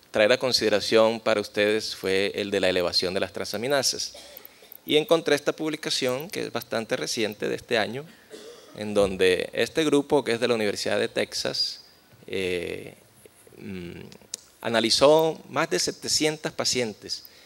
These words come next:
eh, en forma retrospectiva con relación a los valores de la, de las aminotransferasas. Encontrando lo siguiente, entre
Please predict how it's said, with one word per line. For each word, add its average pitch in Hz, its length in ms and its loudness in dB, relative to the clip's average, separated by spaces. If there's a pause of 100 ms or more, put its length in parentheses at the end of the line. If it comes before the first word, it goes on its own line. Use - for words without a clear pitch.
(340)
eh, 90 640 -4 (1120)
en 98 280 -6
forma 110 320 2
retrospectiva 123 920 0
con 104 220 -6
relación 98 380 -4
a 107 80 2
los 110 100 2
valores 98 460 0
de 92 120 -2
la, 80 280 -6 (100)
de 101 80 -6
las 98 220 -4
aminotransferasas. 90 1000 -6 (1200)
Encontrando 127 500 4
lo 160 120 4
siguiente, 160 500 -2 (1200)
entre 127 1040 6